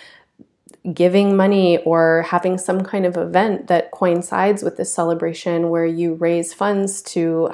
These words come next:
help support Indigenous people's efforts. That would be a great way to celebrate the holiday, or maybe you spark up some conversations with your relatives and you talk about history. I don't know, but, um, just want to honor that,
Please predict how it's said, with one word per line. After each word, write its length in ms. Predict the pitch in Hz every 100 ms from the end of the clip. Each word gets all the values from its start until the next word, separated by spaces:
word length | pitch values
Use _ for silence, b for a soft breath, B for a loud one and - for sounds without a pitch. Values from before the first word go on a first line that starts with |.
| -
help 180 | 175
support 480 | - 185 - 175 170
Indigenous 480 | 170 165 160 165 165
people's 380 | - 165 165 160
efforts. 400 | 180 - 156 147
That 140 | 160 -
would 100 | 156
be 120 | 156
a 40 |
great 440 | 160 _ 151 175 -
way 360 | 175 170 165 B B B B _
to 100 | 185
celebrate 460 | - 160 160 151
the 60 | 175
holiday, 600 | - 247 233 214 208 208 B B _
or 160 | 170 165
maybe 320 | 165 160 160
you 240 | 160 160
spark 340 | 156 - 160 165
up 100 | 165
some 200 | - 160
conversations 960 | - 160 165 - 196 196 185 175 170
with 160 | 156 156
your 100 | 160
relatives 760 | 180 196 190 - 170 165 165 - 156
and 340 | 151 156 156
you 100 | 160
talk 320 | 160 160 151
about 380 | 160 151 151 -
history. 560 | 214 214 - 180 170 -
I 80 |
don't 160 | 165 165
know, 300 | 170 139 - -
but, 300 | 160 156 -
um, 400 | 156 151 151 151 B B B B B
just 240 | - 160
want 140 | 170 160
to 80 | 160
honor 480 | 160 160 160 165 190
that, 340 | 139 87 -